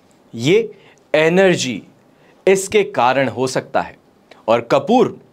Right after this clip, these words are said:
प्योरिफिकेशन का काम करेगी। सबसे पहला उपाय आपको बता रहा हूं उन लोगों के लिए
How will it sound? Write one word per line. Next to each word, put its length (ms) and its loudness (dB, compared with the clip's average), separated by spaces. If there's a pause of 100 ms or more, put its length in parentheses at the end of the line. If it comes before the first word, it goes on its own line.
(160)
प्योरिफिकेशन 720 0
का 120 0
काम 240 -2
करेगी। 400 -4 (680)
सबसे 400 0
पहला 340 2
उपाय 260 2
आपको 280 -2
बता 300 0
रहा 80 2
हूं 340 -2
उन 80 2
लोगों 260 2
के 120 -6
लिए 160 0